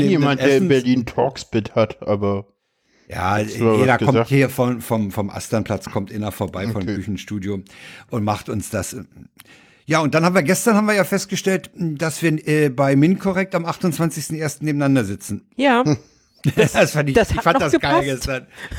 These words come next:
Speaker 1: Ja, das fand ich super. <laughs> Wie, wie Sarah fragte, „Wo sitzt ihr denn?“ Weil ich hab ja zwei Karten
Speaker 3: Ja.
Speaker 1: für einen Freund und mich. Und ich hab nur K-,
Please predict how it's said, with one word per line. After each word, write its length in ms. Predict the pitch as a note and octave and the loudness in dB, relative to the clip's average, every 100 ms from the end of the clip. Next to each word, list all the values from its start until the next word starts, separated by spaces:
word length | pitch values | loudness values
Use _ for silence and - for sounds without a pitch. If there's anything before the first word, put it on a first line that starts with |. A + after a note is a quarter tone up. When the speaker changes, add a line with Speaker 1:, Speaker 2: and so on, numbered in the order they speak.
| - | -2
Speaker 1:
Ja, 220 | C#3+ D3 | 2 2
das 100 | D3+ | 2
fand 160 | D3 D3 | 0 -2
ich 100 | B2+ | -2
super. 360 | C#3 C#3+ B2 A2 | -4 -2 -2 -2
<laughs> 260 | D#3 - A3+ F3 A#3 | -4 2 2 4 2
Wie, 240 | G3+ F#3 | 4 4
wie 160 | F3 - | 4 2
Sarah 260 | F#3+ E3 F3 | 2 -2 -2
fragte, 320 | C#3+ C#3+ F3+ - F#3 | -2 -2 -4 -6 0
„Wo 120 | D#3+ | 4
sitzt 480 | F3 F#3+ - - - | 4 4 0 -6 -6
ihr 180 | G#3+ A#3+ | 2 2
denn?“ 220 | F#3+ C3 | 4 2
Weil 100 | B2+ | 0
ich 100 | C3 | 0
hab 120 | D3+ D3+ | -2 0
ja 100 | C#3 | -4
zwei 220 | C#3 B2+ | -4 -2
Karten 200 | B2 D4 | 0 4
Speaker 3:
Ja. 220 | C4 B3 | 4 2
Speaker 1:
für 200 | - - | -4 -6
einen 80 | B2 | -6
Freund 280 | - C#3+ D3+ | 0 0 2
und 120 | C#3+ | 0
mich. 120 | D#3 A#3+ F4+ - C#3+ - | 2 2 0 -2 -20 -12
Und 220 | - C#3 | -4 -4
ich 160 | - - | -2 0
hab 160 | C#3 F3+ | 0 4
nur 220 | D#3+ D3 | 4 4
K-, 120 | - | 2